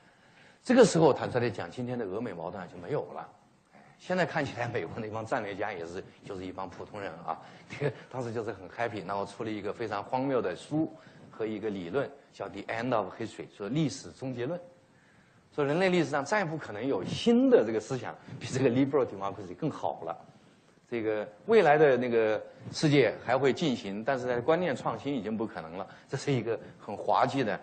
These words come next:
日裔美国人弗朗西斯福库亚马，那个弗朗西斯福库福山提出来，这个老兄还是美国国务院政策研究室的室长。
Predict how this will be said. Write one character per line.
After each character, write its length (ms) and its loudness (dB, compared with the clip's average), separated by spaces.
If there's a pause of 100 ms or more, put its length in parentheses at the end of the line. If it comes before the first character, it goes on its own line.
(200)
日 180 2
裔 120 2
美 200 -4
国 100 -4
人 160 -6
弗 80 -18
朗 160 -4
西 140 -10
斯 140 -14
福 120 -12
库 100 -10
亚 140 -4
马， 120 -8 (380)
那 100 -8 (100)
个 120 0
弗 120 -8
朗 120 -2
西 120 0
斯 100 -4
福 220 -8
库 200 -8 (340)
福 120 -10
山 240 -4
提 180 -12
出 100 -16
来， 120 -12 (260)
这 80 -6
个 80 2
老 100 2
兄 140 -4
还 140 -2
是 120 -2 (240)
美 160 -4
国 140 0
国 160 0
务 140 0
院 120 0
政 160 -6
策 140 -8
研 160 -8
究 80 -8
室 140 -14
的 100 -8
室 160 -12
长。 100 -8